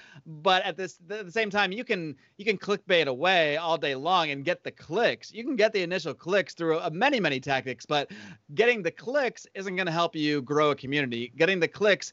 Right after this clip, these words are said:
y-, y-, you could spend your whole life just spending money on getting clicks and, and all of this. Uh, but if the clicks are not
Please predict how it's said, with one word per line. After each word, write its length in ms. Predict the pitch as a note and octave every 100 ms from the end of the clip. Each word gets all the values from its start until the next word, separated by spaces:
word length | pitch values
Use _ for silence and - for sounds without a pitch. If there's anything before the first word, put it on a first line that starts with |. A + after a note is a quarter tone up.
| -
y-, 80 | G3 -
y-, 400 | F3 G3+ F#3 A3+
you 160 | G#3 G#3
could 160 | G#3+
spend 260 | - G#3 F#3
your 100 | E3
whole 220 | F3+ D#3
life 300 | D3 G#3 E3
just 180 | D#3 -
spending 340 | - E3+ C#3
money 400 | C3+ F#3 F3 D3
on 160 | C#3 C3+
getting 320 | D3+ D3 B2+
clicks 540 | - D#3+ F#3+ C#3+ - D3+
and, 340 | C#3+ C3 C3
and 260 | D3 D#3 C#3
all 220 | C#3 B2+
of 60 |
this. 320 | C#3 D#3 B2 - - - -
Uh, 200 | C#3+ C3+
but 340 | B2+ A#2+ B2+ D#3
if 120 | C#3+
the 100 | D#3
clicks 340 | - B3 -
are 160 | G3 D#3
not 280 | E3 D#3